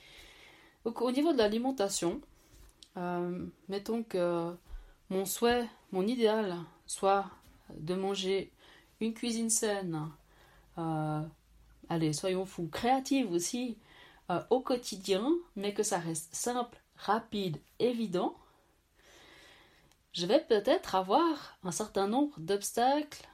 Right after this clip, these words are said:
euh, sur le chemin de mon, euh, rêve, de mon idéal.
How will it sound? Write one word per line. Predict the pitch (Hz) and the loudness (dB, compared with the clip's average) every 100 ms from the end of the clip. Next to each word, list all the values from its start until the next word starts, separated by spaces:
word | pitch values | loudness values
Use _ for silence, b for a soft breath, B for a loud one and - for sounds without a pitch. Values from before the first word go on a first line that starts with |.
| B _ | B _
euh, | 175 175 175 175 | 0 2 2 0
sur | 180 - 254 277 285 - - | -4 -4 0 0 -2 -10 -8
le | 180 | -4
chemin | 185 202 254 | -2 0 0
de | 226 202 | 0 0
mon, | 214 226 247 - | 2 0 -2 -4
euh, | 175 160 156 | 0 0 -2
rêve, | - 190 247 254 170 160 B B B | 2 4 4 2 -2 -6 B B B
de | 175 | -4
mon | 196 233 | -2 -2
idéal. | 240 185 147 143 | -2 -2 -2 -4